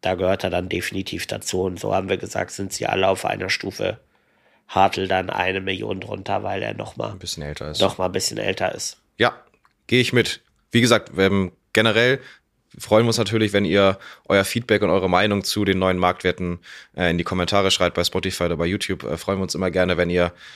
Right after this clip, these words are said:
Speaker 2: ja, uns da Feedback gebt, ähm, inwiefern
Speaker 1: Ja.
Speaker 2: das okay ist oder nicht okay ist, äh, was wir bis jetzt gemacht haben. Ähm, wir machen hier weiter und gehen zur Hertha, zu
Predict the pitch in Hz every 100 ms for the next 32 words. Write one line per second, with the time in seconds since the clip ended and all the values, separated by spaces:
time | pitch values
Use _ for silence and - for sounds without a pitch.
0 | - - 87 - 98 101 - 135 123 120
1 | 117 110 - - - 98 95 90 98 98
2 | 104 101 95 - 98 - 120 117 87 95
3 | 120 113 - 110 101 - - - - -
4 | 98 92 - 98 92 90 - 95 101 -
5 | 95 92 87 - - - 92 90 90 110
6 | 104 104 90 101 - 98 87 92 92 98
7 | - 90 95 101 127 156 160 - - 104
8 | 101